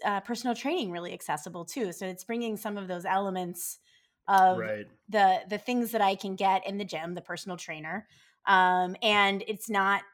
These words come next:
Speaker 1: it, you know, it can blend into my space really well if there's not a lot of things. And I think there's a lot of, you know, a lot of the cool things about these platforms is you can, the filters are, are pretty good, right? You can go in there and say, "I have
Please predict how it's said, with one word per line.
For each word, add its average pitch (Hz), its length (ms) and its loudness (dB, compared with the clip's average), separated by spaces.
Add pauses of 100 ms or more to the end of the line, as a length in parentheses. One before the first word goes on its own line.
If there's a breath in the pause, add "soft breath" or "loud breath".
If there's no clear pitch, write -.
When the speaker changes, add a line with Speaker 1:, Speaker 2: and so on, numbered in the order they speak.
(140)
Speaker 1:
it, 220 140 -2 (340)
you 226 80 -8
know, 180 300 -4 (500)
it 220 160 0
can 226 140 -4
blend 185 320 -6
into 220 300 -4
my 196 160 0
space 180 420 -12
really 175 220 -6
well 165 240 -6
if 185 100 -10
there's 170 180 -10
not 170 200 -4
a 170 60 -4
lot 170 200 -8
of 175 100 -12
things. 185 440 -8 (360 loud breath)
And 254 140 8
I 294 80 6
think 339 220 0
there's 370 160 -2
a 370 80 2
lot 302 200 8
of, 269 160 0 (220)
you 254 80 0
know, 240 140 4
a - 20 2
lot 247 180 8
of 269 120 0
the 240 100 0
cool 247 240 -4
things 240 320 -4
about 185 540 2
these 185 240 -6
platforms 202 500 -2
is 190 160 -10
you 196 140 -10
can, 190 260 -6 (340 soft breath)
the 202 80 -6
filters 226 480 -2
are, 196 220 -6
are 185 80 -2
pretty 208 260 -2
good, 175 280 4
right? 180 180 2
You 180 100 -6
can 185 120 -8
go 185 160 2
in 196 80 0
there 190 140 0
and 180 140 -4
say, 180 320 2
"I 185 140 2
have 185 560 6